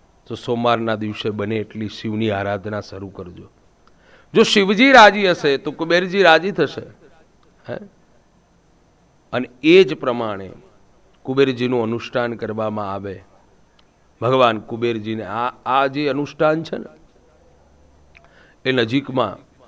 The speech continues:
અમદાવાદ વાસણા વિસ્તારમાં એક જૈન ભાઈ,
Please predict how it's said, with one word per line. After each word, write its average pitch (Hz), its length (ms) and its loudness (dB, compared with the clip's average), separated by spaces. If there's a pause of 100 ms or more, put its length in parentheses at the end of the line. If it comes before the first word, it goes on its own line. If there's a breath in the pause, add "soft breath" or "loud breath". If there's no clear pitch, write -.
(320)
અમદાવાદ 131 580 0 (1040)
વાસણા 117 520 -2
વિસ્તારમાં 113 720 -6 (2500)
એક 151 220 -4
જૈન 127 440 0
ભાઈ, 95 300 -10